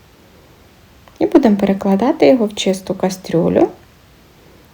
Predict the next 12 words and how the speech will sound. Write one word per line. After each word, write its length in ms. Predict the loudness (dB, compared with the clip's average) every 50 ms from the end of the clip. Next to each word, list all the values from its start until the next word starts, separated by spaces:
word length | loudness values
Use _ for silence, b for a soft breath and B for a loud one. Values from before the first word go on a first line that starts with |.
| -14 -8
Він 160 | -6 -4 -4 -4
вже 200 | -4 -8 -8 -6
трошки 420 | -4 -4 -4 -4 -6 -10 -12 -14 -14 -14
охолов. 680 | -20 -14 -2 0 2 2 2 2 0 2 2 2 0 0 -12 -20 -20 _ -20 -20 _ _ _ -20 _ _ _ _ _ _ _ _ _ _ _ _ _ _ -20 -20 -20 _ -20 _ -20 -20 -20 -20 -20 -20 -20 -20 -20 -20 -20 -20 -20 -20 -20 -20 -20 -18 -20 -20 -20 -20 -20 -20 -20 -20 -20 -20 -20 -20 -20 -18 -18 -18 -16 -18 -18 -18 -20 -20 -20 -20 -20 -18 -18 -18 -18 -16 -16 -16 -8 0
Можна 300 | 0 2 4 4 4 4
плавити 500 | 2 2 0 0 0 0 -2 -4 -2 -2
наш 260 | -2 0 0 -2 -4
сир 260 | 2 4 4 4 4 2 4
і 80 | 6
на 120 | 6 6 4
водяній 520 | 2 0 -2 -2 -4 -2 0 0 0 0
бані. 520 | 0 -2 -2 -2 -2 -4 -4 -4 -4 -6